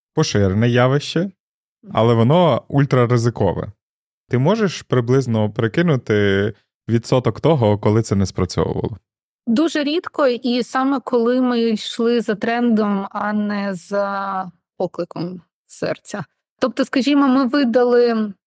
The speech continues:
Speaker 2: на самому, самому початку, я сподіваюся, що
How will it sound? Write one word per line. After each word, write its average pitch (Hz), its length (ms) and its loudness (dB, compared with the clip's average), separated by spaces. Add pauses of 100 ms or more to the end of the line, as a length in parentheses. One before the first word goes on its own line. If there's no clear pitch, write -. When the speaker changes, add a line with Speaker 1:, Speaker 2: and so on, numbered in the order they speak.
(680)
Speaker 2:
на 233 260 0
самому, 247 480 -2
самому 226 400 0
початку, 226 920 -4
я 220 180 -2
сподіваюся, 214 600 0
що 202 340 -4